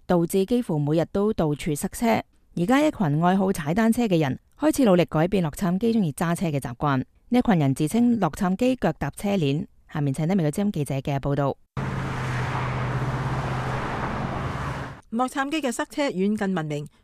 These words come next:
Speaker 2: 開車人嘅兇悍亦都好有名。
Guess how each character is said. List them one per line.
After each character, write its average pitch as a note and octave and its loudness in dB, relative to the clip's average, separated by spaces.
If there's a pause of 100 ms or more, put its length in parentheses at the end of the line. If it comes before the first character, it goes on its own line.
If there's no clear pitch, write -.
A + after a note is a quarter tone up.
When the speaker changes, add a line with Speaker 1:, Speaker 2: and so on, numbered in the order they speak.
(140)
Speaker 2:
開 E4+ 2
車 D#4+ 0
人 D#3+ 0
嘅 G#3 4
兇 C4+ -4
悍 F#3 0
亦 E3 -8 (100)
都 B3 2
好 F3+ -2
有 F#3 0
名。 D#3+ -2